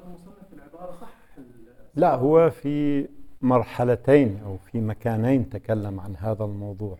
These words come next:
Speaker 2: مرة تكلم عنه في سورة العلم بالغصب حكماً وموضوعاً. التفتنا؟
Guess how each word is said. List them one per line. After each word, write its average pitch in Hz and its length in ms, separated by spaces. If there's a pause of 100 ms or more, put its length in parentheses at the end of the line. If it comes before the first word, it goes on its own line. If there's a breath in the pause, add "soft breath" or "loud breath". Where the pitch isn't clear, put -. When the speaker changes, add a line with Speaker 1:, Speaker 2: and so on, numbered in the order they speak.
(1300)
Speaker 2:
مرة 143 360
تكلم 143 580
عنه 135 560 (120)
في 117 80
سورة 131 460
العلم 120 380 (2500)
بالغصب 117 800 (140)
حكماً 147 580 (760)
وموضوعاً. 127 760 (1080)
التفتنا؟ 120 520